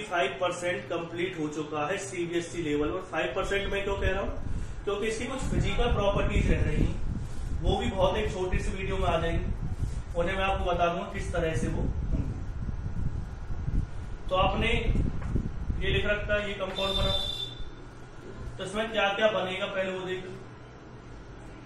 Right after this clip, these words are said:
हमारे सामने इसमें जो इस तरह से कर देता हूं इसे,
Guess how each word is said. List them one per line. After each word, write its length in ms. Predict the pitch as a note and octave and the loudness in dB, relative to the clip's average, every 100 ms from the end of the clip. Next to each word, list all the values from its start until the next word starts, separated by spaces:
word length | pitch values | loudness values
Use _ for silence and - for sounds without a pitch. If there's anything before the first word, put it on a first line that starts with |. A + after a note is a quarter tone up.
| - - - - | -16 -16 -16 -8
हमारे 320 | D#3+ E3+ G#3 A3 | 2 4 4 2
सामने 300 | F#3+ F#3 F#3+ | 0 0 -2
इसमें 220 | F#3+ G3 | -6 -6
जो 120 | G3+ D#3 C#3 - - - - - - - | -4 -6 -8 -12 -16 -16 -16 -14 -12 -10
इस 160 | D#3+ - | -10 -2
तरह 200 | F3 F3+ | -2 -2
से 100 | F3+ | -2
कर 140 | E3+ | -4
देता 240 | D3+ D3 D3+ | -4 -8 -8
हूं 120 | D#3 | -10
इसे, 160 | D#3 | -10